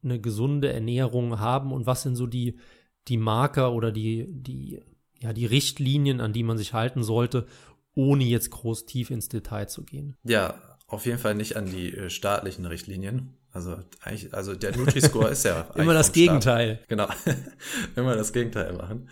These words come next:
Speaker 2: Ähm, also alles, was grün ist, unbedingt meiden. Ähm, also natürlich gibt's da mehr Nuancen, aber also wirklich
Speaker 1: <laughs>
Speaker 2: auf die Basics runtergebrochen ist es, dass man sich gar nicht so sehr mit Spezialthemen überhaupt erstmal auseinandersetzen muss, ne? Sei es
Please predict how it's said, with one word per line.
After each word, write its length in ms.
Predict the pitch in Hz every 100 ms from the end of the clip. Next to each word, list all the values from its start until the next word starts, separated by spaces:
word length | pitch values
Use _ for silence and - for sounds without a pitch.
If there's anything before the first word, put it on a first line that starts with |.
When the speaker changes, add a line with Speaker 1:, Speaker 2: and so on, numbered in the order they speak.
| - - - 196 -
Speaker 2:
Ähm, 180 | 104 92
also 240 | 101 95
alles, 280 | 101 104 101
was 200 | 107 -
grün 300 | - 110 117
ist, 180 | 110 110
unbedingt 480 | - 107 107 104 98
meiden. 560 | 92 101 120 131 131 - - - -
Ähm, 380 | 104 98 98 - - - - - _ -
also 320 | 104 101 95 -
natürlich 360 | 107 98 104 -
gibt's 160 | 92 -
da 120 | 90
mehr 200 | 90 92
Nuancen, 480 | 107 95 107 - 104
aber 440 | 98 101 95 - - _ -
also 280 | 107 101 110
wirklich 340 | 127 120 135 -
Speaker 1:
<laughs> 100 | -
Speaker 2:
auf 160 | 117 -
die 120 | 110
Basics 640 | 120 120 135 127 123 -
runtergebrochen 880 | - 135 120 107 95 107 131 135 143 - _ _
ist 260 | 123 113 117
es, 200 | 110 -
dass 180 | 104
man 120 | 107 110
sich 160 | 110
gar 140 | 117 131
nicht 100 | 131
so 120 | 117
sehr 520 | 110 110 101 - 135
mit 160 | 98 107
Spezialthemen 800 | - 95 - 107 135 - 104 95
überhaupt 300 | 101 95 95
erstmal 320 | 95 104 92
auseinandersetzen 720 | 90 - 98 117 110 107 110
muss, 200 | 104 110
ne? 120 | 107 104
Sei 120 | 90
es 260 | 90 -